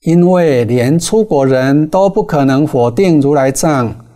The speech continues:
何况是正二果、三果、四果的人？声闻解脱道中的圣者都很清楚，断我见以后去观察五蕴十八界，全都是可灭的法。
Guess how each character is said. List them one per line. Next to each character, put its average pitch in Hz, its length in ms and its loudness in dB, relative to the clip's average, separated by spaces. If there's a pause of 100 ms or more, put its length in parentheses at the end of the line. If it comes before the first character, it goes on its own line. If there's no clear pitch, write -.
(260)
何 160 240 -2
况 202 260 -2
是 185 400 2
正 185 260 0
二 185 220 2
果、 117 380 0
三 180 280 0
果、 135 280 0
四 185 240 0
果 139 180 -2
的 139 160 0
人？ 135 560 0 (640)
声 208 260 0
闻 175 220 2
解 131 220 -2
脱 180 240 0
道 185 200 0
中 175 300 0
的 147 160 0
圣 170 300 0
者 110 400 0
都 180 200 -2
很 147 280 0
清 175 280 0
楚， 123 640 -2 (400)
断 214 220 0
我 160 200 0
见 196 280 0
以 135 160 2
后 165 560 0
去 196 240 -2
观 185 260 0
察 147 340 -2
五 135 220 -2
蕴 175 260 2
十 - 140 -4
八 151 300 -2
界， 147 520 -2
全 147 320 -2
都 196 200 0
是 185 240 0
可 127 260 -2
灭 165 220 0
的 127 160 -2
法。 98 480 -4